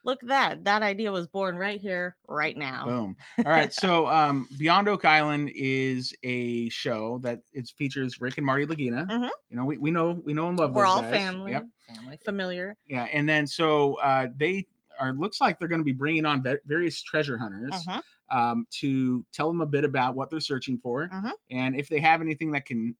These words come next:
Speaker 2: assist them in finding those treasures,
Speaker 1: Mm-hmm.
Speaker 2: they will, um,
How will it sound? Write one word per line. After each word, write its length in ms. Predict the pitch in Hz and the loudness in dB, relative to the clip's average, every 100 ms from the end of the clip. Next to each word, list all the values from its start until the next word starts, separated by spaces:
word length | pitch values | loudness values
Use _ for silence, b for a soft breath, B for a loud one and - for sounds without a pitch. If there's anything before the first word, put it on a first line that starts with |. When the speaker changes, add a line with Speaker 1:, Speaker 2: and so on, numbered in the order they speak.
| - | -12
Speaker 2:
assist 480 | 127 - 214 - 143 | -10 -2 -2 -2 -4
them 220 | 131 127 | -2 0
in 80 | 123 | -2
finding 340 | 139 139 139 | -2 -2 0
those 220 | 131 120 - | -2 -4 -4
treasures, 540 | 143 151 180 185 - - | -2 -2 -4 -8 -12 -8
Speaker 1:
Mm-hmm. 100 | 233 320 | -8 -8
Speaker 2:
they 140 | - 131 | -6 -2
will, 340 | 139 139 139 | -2 0 2
um, 500 | 139 135 135 127 - | 2 2 2 0 -4